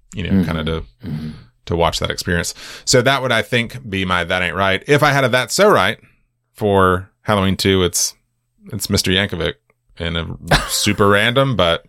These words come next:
Speaker 1: really fun,
Speaker 2: <laughs>
Speaker 1: really fun appearance.
Speaker 2: I know.
Speaker 1: Um,
Speaker 2: I know. It's great. Literally, like, a scene, but yes.
Speaker 1: Reed, Reed, Reed.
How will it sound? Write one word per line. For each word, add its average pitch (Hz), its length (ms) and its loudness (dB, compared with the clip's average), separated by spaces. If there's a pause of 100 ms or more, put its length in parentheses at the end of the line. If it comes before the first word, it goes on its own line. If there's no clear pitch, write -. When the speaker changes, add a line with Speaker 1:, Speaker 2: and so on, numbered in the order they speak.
(160)
Speaker 1:
really 190 240 6
fun, 175 260 6
Speaker 2:
<laughs> 170 880 2
Speaker 1:
really 101 180 6
fun 120 280 2
appearance. 107 520 2 (220)
Speaker 2:
I 123 160 6
know. 113 420 6
Speaker 1:
Um, 127 200 -6
Speaker 2:
I 113 100 0
know. 98 200 4
It's 95 160 2
great. 92 400 2
Literally, 107 580 6
like, 87 300 2 (160)
a 92 60 0
scene, 78 500 -2
but 82 220 0 (100)
yes. 82 340 0 (260)
Speaker 1:
Reed, 127 360 2 (180)
Reed, 80 340 -8 (560)
Reed. 110 340 2